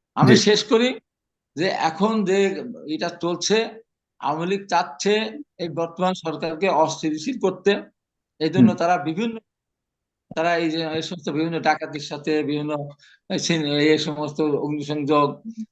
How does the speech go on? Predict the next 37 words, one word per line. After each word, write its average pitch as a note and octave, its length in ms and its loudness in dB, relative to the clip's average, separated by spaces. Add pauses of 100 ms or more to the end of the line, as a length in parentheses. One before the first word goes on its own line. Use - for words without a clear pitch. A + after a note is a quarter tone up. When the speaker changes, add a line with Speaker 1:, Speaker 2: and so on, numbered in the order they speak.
Speaker 1:
এই D#3 100 -8
যে D3 80 -2
বিভিন্ন D3 240 -2
বাড়ি D3 240 -2
বাড়ি C#3+ 200 0 (160)
ই D3 120 0
চালাচ্ছে, D3+ 440 0 (100)
হিন্দুদের D3 340 -4
বাড়ি। D3 180 -2 (360)
এবং D#3+ 180 -6
না F#3+ 80 -2
খালি G3 200 -2
একটা F3 240 -2
কথা F#3+ 200 -4
ধৈর্য D#3+ 320 -4
সহকারে G3 300 -6
শুনতে F#3 220 -4
বলি, F#3 200 0 (760)
যে - 160 -12
বাহাত্তর D#3+ 480 -2 (100)
সাল F#3 260 -4
থেকে F#3 220 -2 (120)
পঁচাত্তর E3 440 -6
সাল E3+ 220 -2
পর্যন্ত E3+ 380 -4 (600)
আপনি D#3 180 0
ডাটা D3 300 2
দেখেন, C#3+ 280 -4 (680)
সবচেয়ে A#3+ 520 2
বেশি G#3 260 2 (380)
হিন্দু E3+ 240 0
চলে D#3 240 -2
গেছে C#3+ 220 -4 (280)
ভারতে। A2+ 360 -8 (1000)
আম-, D3+ 260 4
বিন-, G3+ 340 6
আম-, F3 220 2